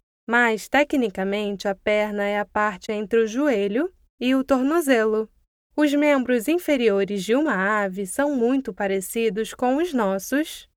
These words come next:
mas com algumas diferenças. Em vez de cinco dedos em cada pé, elas têm quatro, três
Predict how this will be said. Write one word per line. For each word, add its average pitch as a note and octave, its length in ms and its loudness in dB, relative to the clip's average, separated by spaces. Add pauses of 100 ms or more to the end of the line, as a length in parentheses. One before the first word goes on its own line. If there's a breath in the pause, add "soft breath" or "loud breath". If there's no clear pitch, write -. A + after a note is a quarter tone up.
(200)
mas A3+ 240 0
com B3 220 2
algumas B3+ 480 2
diferenças. A3+ 1040 -2 (400)
Em C4+ 160 4
vez E4 220 4
de C4+ 140 0
cinco E4+ 420 -2
dedos F#3+ 480 2
em G3+ 140 -2
cada G3+ 340 0
pé, G#3+ 340 0 (280)
elas G#3 340 0
têm C4 160 -2
quatro, A3+ 680 -2 (240)
três A3 560 -6